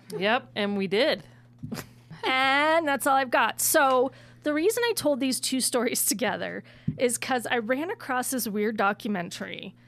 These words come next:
Speaker 2: that was intriguing to me, and it was a descendant of H H Holmes.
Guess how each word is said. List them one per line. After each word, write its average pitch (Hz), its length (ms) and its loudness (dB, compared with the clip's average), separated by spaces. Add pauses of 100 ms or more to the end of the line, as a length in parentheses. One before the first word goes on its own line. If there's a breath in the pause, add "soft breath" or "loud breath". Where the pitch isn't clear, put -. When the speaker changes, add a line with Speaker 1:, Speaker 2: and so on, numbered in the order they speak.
(260 soft breath)
Speaker 2:
that 247 100 0
was 240 100 -4
intriguing 247 640 -2
to 214 120 -6
me, 196 300 -8
and 214 140 -4
it 220 80 -4
was 208 140 -2
a 208 40 -2
descendant 226 1160 -2 (160)
of 247 360 0
H 214 240 -6
H 180 180 -10
Holmes. - 680 -12